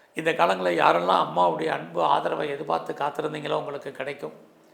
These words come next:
குழந்தைகளால் உங்களுக்கு மகிழ்ச்சி, சந்தோஷம், குழந்தைகளால் நன்மை, இது அத்தனையும் இந்த வக்கரமான காலங்கள்ல சனி பகவான் உங்களுக்கு செய்யறதுக்கு இருக்கார்.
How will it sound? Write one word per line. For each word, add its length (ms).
குழந்தைகளால் 840
உங்களுக்கு 360
மகிழ்ச்சி, 460
சந்தோஷம், 680
குழந்தைகளால் 580
நன்மை, 360
இது 180
அத்தனையும் 880
இந்த 320
வக்கரமான 520
காலங்கள்ல 720
சனி 280
பகவான் 320
உங்களுக்கு 460
செய்யறதுக்கு 400
இருக்கார். 460